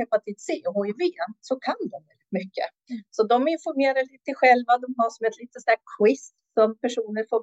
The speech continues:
besvara och så vidare, och informerar jättemycket. Så de är en stor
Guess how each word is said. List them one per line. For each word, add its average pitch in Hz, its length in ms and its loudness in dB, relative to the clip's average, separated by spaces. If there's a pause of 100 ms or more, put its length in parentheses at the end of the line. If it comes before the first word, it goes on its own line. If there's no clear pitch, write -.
besvara 202 420 -4
och 202 80 -10
så 208 120 -20
vidare, 190 300 -8
och - 100 -14 (120)
informerar 226 460 -10 (120)
jättemycket. - 480 -14 (360)
Så 262 120 -2
de 247 120 8
är 233 120 6
en 233 80 2 (100)
stor 233 200 0